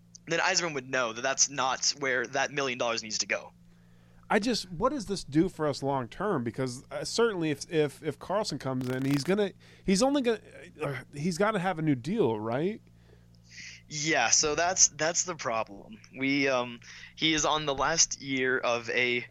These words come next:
Speaker 1: very, very manageable contract, and then as soon as that contract is up, his contract will suddenly become very, very unmanageable, especially <laughs> to a,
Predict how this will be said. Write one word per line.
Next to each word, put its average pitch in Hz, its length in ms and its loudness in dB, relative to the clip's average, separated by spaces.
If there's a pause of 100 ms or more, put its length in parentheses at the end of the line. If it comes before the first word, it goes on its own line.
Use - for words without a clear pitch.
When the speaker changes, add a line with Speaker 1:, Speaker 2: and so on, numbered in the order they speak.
(280)
Speaker 1:
very, 170 340 2
very 143 240 0
manageable 131 420 -2
contract, 110 600 -2
and 120 180 -4
then 123 260 0
as 127 200 2
soon 170 180 2
as 151 160 0
that 151 220 0
contract 127 380 -2
is 113 120 -2
up, 127 320 -2
his 139 220 -2
contract 131 400 0
will 123 100 -4
suddenly 131 280 0
become 123 280 -4
very, 127 260 0
very 117 400 2
unmanageable, 110 800 -4 (300)
especially 160 420 2
<laughs> - 120 4
to 143 220 -2
a, 131 40 -6